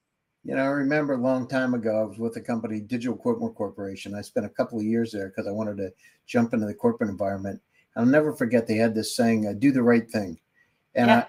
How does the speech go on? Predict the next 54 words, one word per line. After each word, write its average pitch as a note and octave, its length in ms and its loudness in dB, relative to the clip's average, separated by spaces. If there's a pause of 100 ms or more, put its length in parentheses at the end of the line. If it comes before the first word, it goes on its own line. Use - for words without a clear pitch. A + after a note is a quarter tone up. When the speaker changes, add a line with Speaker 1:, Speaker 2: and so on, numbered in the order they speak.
Speaker 1:
I, B2 40 2
and, B2 260 4
you C3+ 80 6
know, C#3 140 6
when C3+ 180 6
they C3 140 6
said D#3+ 320 6
that, F#3+ 400 6 (260)
if B2 180 -2
you B2 80 2
got C#3+ 200 6
into E3 260 4
a B2+ 80 4
jam C3+ 420 2
and A#2 120 4
you A2+ 40 2
came A#2+ 220 2
out B2+ 80 2
and B2 100 -2
said, A2+ 220 -2
you A#2+ 80 4
know, G#2+ 160 2
"I A2 80 0
just, A2+ 400 -6
I A#2 60 0
did B2+ 180 0
what A#2 140 4
I A2 100 4 (200)
thought A2 200 2
was A2 180 -8
right," A#2+ 300 0 (260)
Speaker 2:
Yeah. G#3 200 -4 (280)
Speaker 1:
uh, B2 120 6
you B2 260 6
never D3 300 4
would C3 180 2
get B2+ 120 0
in A2+ 60 -2
trouble F2+ 280 -6
for - 240 -16
it. - 120 -20
It A2 260 -4
actually, B2 520 2
there A2 140 2
was G#2 180 -6
no B2+ 180 2
issue. A2+ 320 0 (560)
Speaker 2:
It - 60 -2
was A#3 80 2
the B3+ 60 6
Speaker 1:
Because A#3 100 2
Speaker 2:
same. A3 240 6
I, E3+ 180 8
I, E3 160 6